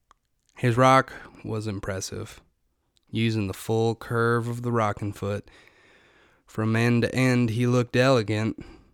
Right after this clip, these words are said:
yet entirely childish. But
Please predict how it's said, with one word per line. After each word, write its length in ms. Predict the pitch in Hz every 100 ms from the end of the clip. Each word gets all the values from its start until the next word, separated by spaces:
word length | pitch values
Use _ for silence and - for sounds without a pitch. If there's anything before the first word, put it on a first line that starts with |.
| _ _
yet 320 | - 107 113 -
entirely 720 | 117 113 107 - 101 107 110 113
childish. 760 | - 95 98 98 98 87 - - _ _ _ _ _ _ _ _ _ 131
But 400 | 123 117 123